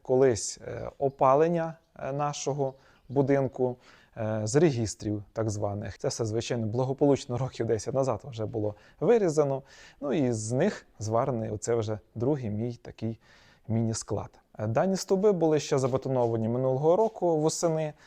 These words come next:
Після цього, як стовби нам гарно виставилися, то, звичайно, я задумався про балки перекриття. Так як, знаючи попередній свій досвід з попереднім складом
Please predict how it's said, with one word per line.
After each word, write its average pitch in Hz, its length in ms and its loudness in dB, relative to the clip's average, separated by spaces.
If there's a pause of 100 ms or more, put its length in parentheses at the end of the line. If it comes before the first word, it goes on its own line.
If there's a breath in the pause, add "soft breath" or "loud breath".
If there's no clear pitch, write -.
(100)
Після 165 220 0
цього, 190 200 2
як 151 100 2
стовби 147 340 2
нам 131 160 2
гарно 127 300 0
виставилися, 160 600 0
то, 175 200 -2
звичайно, 127 480 -2
я 117 260 -2 (260 soft breath)
задумався 139 500 2
про 117 180 -2
балки 127 400 2 (300 soft breath)
перекриття. 127 720 2
Так 147 180 -2
як, 120 100 2
знаючи 123 680 -2
попередній 127 480 0
свій 123 180 -4
досвід 120 400 0
з - 20 -16
попереднім 110 680 -4
складом 220 600 2